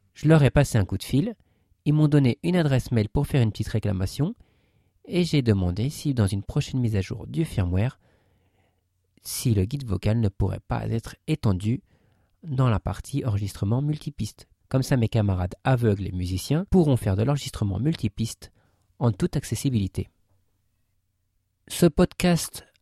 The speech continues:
arrive à sa fin. Je vais vous redonner les références de mes deux modèles phares, les Olympus L S cent et D M six cent soixante-dix. J'appelle Olympus, O L Y M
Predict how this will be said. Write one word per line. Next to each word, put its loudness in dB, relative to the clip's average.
arrive 2
à -2
sa 0
fin. 0
Je 4
vais 6
vous 6
redonner 6
les 2
références 2
de 2
mes 2
deux 2
modèles 2
phares, -4
les 0
Olympus 2
L 2
S 2
cent -2
et 0
D 0
M 2
six -6
cent -2
soixante-dix. -2
J'appelle 0
Olympus, 0
O 2
L 0
Y -2
M 2